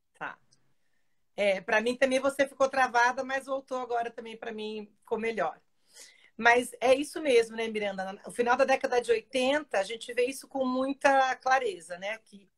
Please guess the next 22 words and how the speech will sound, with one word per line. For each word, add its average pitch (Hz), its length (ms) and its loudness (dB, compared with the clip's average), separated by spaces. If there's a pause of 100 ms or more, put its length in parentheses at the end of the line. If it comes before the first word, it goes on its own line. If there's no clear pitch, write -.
(280)
realmente, 262 800 0
é, 214 200 -4
a, 214 420 -2
as 208 140 -4
mulheres 233 640 -2
adentram 294 680 2
as 277 120 0
salas 247 340 -2
de 220 80 -14
musculação, 220 720 -8 (600)
né? 220 180 2
E 240 140 0
esse 254 120 0
já 262 100 8
é 277 40 12
o 277 80 8
próximo 269 420 4
tópico 262 540 2
aqui 240 160 -4
também 240 260 -4
da 226 140 -2
live, 220 640 -2